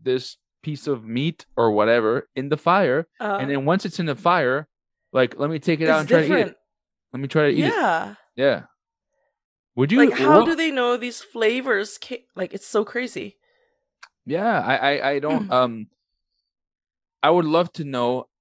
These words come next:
Speaker 1: who was the first person to, to be like, you know, like, "Let me hit these two rocks." He's like, he told his friend, "Hey,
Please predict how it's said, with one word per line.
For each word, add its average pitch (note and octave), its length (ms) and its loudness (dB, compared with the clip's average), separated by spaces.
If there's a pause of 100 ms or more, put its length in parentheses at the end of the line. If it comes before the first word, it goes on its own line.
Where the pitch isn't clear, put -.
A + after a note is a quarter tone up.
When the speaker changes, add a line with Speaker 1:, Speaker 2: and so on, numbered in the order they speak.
(160)
Speaker 1:
who F3 300 0
was C#3 200 0
the A#2 100 -2
first C3+ 420 -4
person A2+ 640 -2 (180)
to, G#2+ 180 0
to - 180 -6
be G#2 180 0
like, G2 440 -2 (440)
you A#2 160 -2
know, F#2 400 0
like, F#2+ 420 -6 (340)
"Let A#2 220 0
me A#2 180 -2
hit A#2 260 -6
these G#2+ 200 -6
two A2 220 -6
rocks." G#2+ 580 -2 (120)
He's A2 140 -6
like, A#2 180 -2 (120)
he A2+ 120 -8
told A#2 240 -2
his G2+ 100 -4
friend, F#2+ 320 -4 (160)
"Hey, A2+ 360 -4